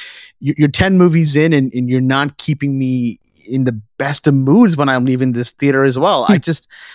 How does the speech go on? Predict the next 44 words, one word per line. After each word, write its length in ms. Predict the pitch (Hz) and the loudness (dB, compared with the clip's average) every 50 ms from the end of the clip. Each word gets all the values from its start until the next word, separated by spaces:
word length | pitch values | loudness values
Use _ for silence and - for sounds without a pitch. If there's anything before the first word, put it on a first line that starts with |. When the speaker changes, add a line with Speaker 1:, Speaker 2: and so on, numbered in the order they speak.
| - - - - | -20 -20 -8 -4
Speaker 1:
I 120 | - 185 | -2 0
wanted 360 | 185 175 190 202 208 214 202 180 | 2 2 2 2 2 0 0 0
to 60 | 190 | 0
have 200 | 170 170 170 165 | 0 0 0 0
a 40 | 160 | -2
good 260 | 156 139 160 156 143 | 0 0 0 0 0
time. 260 | - 151 147 170 165 | -2 -2 -2 0 0
I 60 | 156 139 | 0 0
wanted 380 | 131 139 147 151 151 151 143 - | 0 0 0 0 -2 -4 -8 -12
to 120 | - - | -12 -10
be 120 | 135 139 143 | -4 0 0
reminded 420 | 143 135 131 123 131 143 139 127 120 | 0 2 2 0 0 0 0 0 -2
of 100 | 117 - | -4 -2
Five, 340 | - 139 127 143 170 160 | -4 -2 0 0 0 0
and 80 | 151 143 | 0 -2
I 60 | 139 | -2
was 180 | 127 131 131 - | -2 -2 -4 -4
constantly 540 | - - - 214 254 311 - - - 165 151 | -6 -6 -2 -2 -2 0 -2 -2 -2 0 2
reminded 420 | 139 135 127 127 123 127 123 117 117 | 2 2 2 2 0 0 -2 -2 -2
of 100 | 113 - | -4 -4
Five, 340 | - 139 123 123 123 117 - _ - _ | -4 -2 0 0 -2 -2 -4 _ -20 _
how 140 | - 160 165 | -4 -2 0
much 240 | 160 156 151 - - 120 110 - | 0 0 -2 -2 -6 -10 -6 -2
better 300 | 143 170 175 151 123 113 | -2 0 0 0 -2 -2
Five 360 | - - 117 107 110 104 101 | -2 -2 -2 -2 -2 -4 -4
was, 260 | 110 113 113 110 - | -2 -2 -2 -2 -2
how 120 | 127 131 | -2 -4
much, 220 | 131 131 - - - _ | -4 -4 -6 -10 -14 _
how 200 | - 127 131 123 - | -4 -4 -4 -4 -4
good 160 | - 151 160 | -2 0 2
of 60 | 156 147 | 2 2
a 40 | |
movie 200 | 135 131 120 123 110 | 0 0 -2 -4 -4
Five 280 | - - 110 110 110 | -4 -4 -4 -4 -4
was. 220 | 110 117 113 110 110 | -2 -2 -2 -2 -2
But 240 | 110 120 113 110 - - - - - - - _ _ | 0 0 0 0 -2 -8 -18 -20 -20 -20 -20 _ _
this 180 | - 143 - 135 | -8 -6 -2 0
movie 220 | 139 131 135 135 | 0 2 2 2
was 180 | 117 113 113 - | 2 0 -4 -4
just, 280 | - 117 107 104 - - | -6 -6 -6 -6 -8 -8
just 160 | 117 - - | -10 -6 -6
not 240 | 117 107 101 98 92 | -6 -6 -6 -6 -6
it. 200 | 95 85 73 - _ | -6 -8 -8 -10 _
It, 180 | 104 120 113 | -6 -6 -6